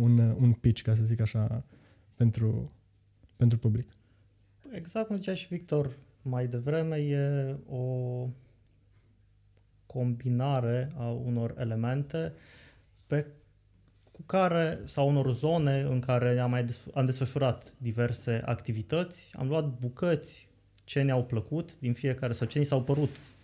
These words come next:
Speaker 2: potrivite și s-a construit conceptul ăsta. Acum, uh, în ceea ce privește componenta sportivă,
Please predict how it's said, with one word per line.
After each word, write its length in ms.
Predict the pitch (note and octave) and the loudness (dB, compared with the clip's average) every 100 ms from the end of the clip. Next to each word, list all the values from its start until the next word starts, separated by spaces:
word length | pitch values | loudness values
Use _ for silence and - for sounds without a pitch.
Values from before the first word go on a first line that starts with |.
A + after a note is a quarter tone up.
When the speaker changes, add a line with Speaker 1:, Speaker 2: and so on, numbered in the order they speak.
| - - - - | -20 -20 -20 -2
Speaker 2:
potrivite 720 | B2+ A#2 A2+ G#2 D3+ - F#3 - - - - - - - - - - - | 4 4 4 0 -2 -2 -6 -6 -18 -10 -10 -10 -14 -18 -20 -20 -20 -16
și 380 | - - G3 | -10 -6 -4
s-a 600 | G3 - F#3+ F#3 F3+ F3 C#3+ - - - - _ _ | -4 -2 0 2 2 0 -4 -12 -20 -20 -20 _ _
construit 800 | - D#3+ D3+ - D#3+ F3+ F3+ - - | -4 -2 -2 -2 -4 -4 -6 -14 -20
conceptul 540 | - D#3+ D3+ E3 E3 D3 | -6 -4 -2 -4 0 0
ăsta. 240 | G#2+ - - | 0 -4 -12
Acum, 500 | C#3+ - F3+ F3 - - _ _ _ _ _ | -12 -8 -4 -4 -6 -16 _ _ _ _ _
uh, 540 | D3+ D3+ D#3 D3+ D3+ D#3 - _ _ _ _ _ _ _ - - | -4 -2 -2 -4 -6 -8 -16 _ _ _ _ _ _ _ -20 -18
în 140 | - F3 | -10 -6
ceea 180 | F3+ F3 | -4 -4
ce 100 | D3+ | -4
privește 840 | D#3+ E3 F3 - E3+ E3 E3 D#3 - | -4 -4 -4 -2 0 2 0 -2 -4
componenta 460 | C#3+ C3+ D3 D3 | -4 0 0 0
sportivă, 680 | C#3 - A#2+ - G3 A3 G3 | -2 -2 -4 -2 -4 -2 -4